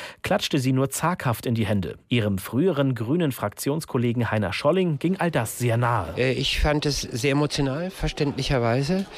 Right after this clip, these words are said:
Speaker 2: Das ist auch eine Emotionalität, die ich selber bei mir habe.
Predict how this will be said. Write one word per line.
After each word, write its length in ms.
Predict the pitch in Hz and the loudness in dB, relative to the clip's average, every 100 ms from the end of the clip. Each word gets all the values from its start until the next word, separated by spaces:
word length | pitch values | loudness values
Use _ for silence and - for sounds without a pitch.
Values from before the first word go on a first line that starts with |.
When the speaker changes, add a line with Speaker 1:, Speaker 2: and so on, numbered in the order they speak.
| - - - - | -14 -14 -10 -2
Speaker 2:
Das 280 | 131 - - | 0 0 -2
ist 160 | 127 120 | -4 0
auch 160 | 127 | 0
eine 260 | 127 131 131 | 0 0 2
Emotionalität, 840 | 135 131 - 135 120 123 147 127 | 2 0 0 -2 -2 -2 -2 -2
die 40 | 127 | -4
ich 80 | |
selber 480 | - 131 143 131 123 117 127 110 | 0 2 4 2 0 -4 -10 0
bei 140 | 123 | 2
mir 240 | 117 113 107 | 2 2 2
habe. 380 | 123 165 190 | 0 0 -2